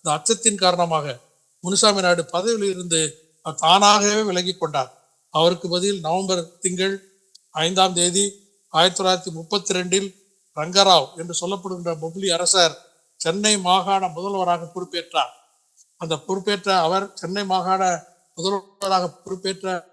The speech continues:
அஹ், ஆயிரத்தி தொள்ளாயிரத்தி முப்பத்தி ஏழு வரை முதல்வராக நீடித்து பல தொல்லைகளுக்கிடையே, பல சிக்கல்களுக்கிடையே,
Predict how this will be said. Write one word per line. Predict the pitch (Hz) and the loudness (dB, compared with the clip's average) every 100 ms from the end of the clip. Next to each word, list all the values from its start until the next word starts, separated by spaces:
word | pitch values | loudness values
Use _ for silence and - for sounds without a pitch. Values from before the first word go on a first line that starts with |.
| _ | _
அஹ், | 175 165 | -12 -6
ஆயிரத்தி | 160 190 180 190 | -2 -2 -2 -2
தொள்ளாயிரத்தி | 190 175 165 | -2 -4 -12
முப்பத்தி | 165 190 196 | -8 -6 -2
ஏழு | 185 180 | -2 -2
வரை | 196 220 - _ - | -2 -4 -6 _ -6
முதல்வராக | 185 214 214 202 190 190 | -4 -2 0 2 0 -2
நீடித்து | 170 175 175 165 180 170 156 147 _ _ _ | -6 -8 -10 -6 -4 -2 -4 -8 _ _ _
பல | - 180 214 214 | -4 2 2 0
தொல்லைகளுக்கிடையே, | 208 - 185 208 196 196 170 175 170 147 127 - _ _ _ _ | -4 -10 -8 -4 -2 -2 -4 -2 0 0 -4 -12 _ _ _ _
பல | 160 185 | 0 0
சிக்கல்களுக்கிடையே, | 196 180 - 233 202 190 180 170 160 139 | 0 -4 2 2 2 -4 -4 -2 2 0